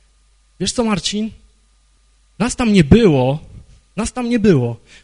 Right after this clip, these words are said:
ale słyszeliśmy was. Nas tam nie było, ale słyszeliśmy was”. Bardzo mi jest miło, kiedy ludzie mówią, jak to wspaniale można uwielbiać Boga.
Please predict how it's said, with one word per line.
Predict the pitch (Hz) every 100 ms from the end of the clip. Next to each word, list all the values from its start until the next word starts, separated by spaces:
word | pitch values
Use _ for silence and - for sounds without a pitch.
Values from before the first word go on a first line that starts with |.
| -
ale | 170
słyszeliśmy | 190 - 196 180 185 170 135 117
was. | 104 90 - _ _ _ _ _ _ - _
Nas | - 226
tam | - 214
nie | 180
było, | 165 233 202
ale | 170
słyszeliśmy | - - 190 208 - 143
was”. | 139 143 - - -
Bardzo | 202 220
mi | 233 226
jest | 170
miło, | 220 247 196
kiedy | 208 202
ludzie | 226 202
mówią, | 208 208 208 - - _
jak | 190 208
to | -
wspaniale | 190 - 220 226 220 208
można | 202 202 190
uwielbiać | 202 202 190 202
Boga. | 185 220 151 117